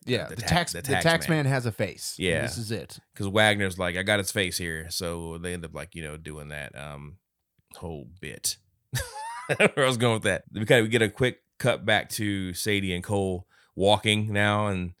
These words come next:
Speaker 2: Cole shitting on Sadie for lying to him. "You lie, you fucking lied to me, bitch." You know, like, "You
Speaker 1: Yeah.
Speaker 2: said you were this, said you were that." And she goes, you know, Sadie replies back, "You lied too. You said you've been out of the country. Or no, you said you were a cactus."
Speaker 1: Yeah.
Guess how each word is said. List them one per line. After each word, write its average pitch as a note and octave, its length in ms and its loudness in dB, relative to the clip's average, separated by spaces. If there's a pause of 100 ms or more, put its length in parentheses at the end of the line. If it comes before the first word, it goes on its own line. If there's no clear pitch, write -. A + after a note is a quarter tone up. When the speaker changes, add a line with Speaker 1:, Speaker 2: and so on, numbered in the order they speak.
(380)
Speaker 2:
Cole G#2 260 0
shitting - 300 -6
on G2 100 -6
Sadie G2 220 0
for F2 100 -10
lying F2 320 -2
to F#2 200 -4
him. F2+ 120 -6
"You G2+ 80 -6
lie, C3+ 140 -2
you G3 120 -2
fucking E3 280 -4
lied D#3+ 220 -4
to D#3 60 -8
me, D#3 140 -4
bitch." D3+ 300 -4
You A2+ 80 -2
know, G2 220 -2
like, F#2+ 160 -6
"You C#3 60 0
Speaker 1:
Yeah. C#3+ 60 0
Speaker 2:
said D#3 120 2
you C#3 60 2
were C#3 60 2
this, D3 160 2
said C#3+ 140 0
you A#2 60 -4
were A2+ 60 -4
that." C3 260 2
And A2+ 100 -6
she A2 140 -6
goes, F#2+ 320 -2
you F#2+ 80 -6
know, F2 120 -6
Sadie F#2+ 280 -2
replies F2+ 400 -2
back, F2 180 -8
"You G2+ 80 -8
lied D#2 260 -8
too. A#2 160 0
You A#2 140 0
said G2 160 -4
you've F2+ 80 -6
been F2+ 80 -4
out D#2 40 -6
of C#2+ 40 -10
the - 80 -20
country. A2 600 -4
Or B2 140 4
no, B2 60 6
you B2 100 4
said G#2+ 160 0
you G2+ 80 -2
were A#2 200 4
a A2+ 40 4
cactus." A#2 640 2
Speaker 1:
Yeah. C#3 240 4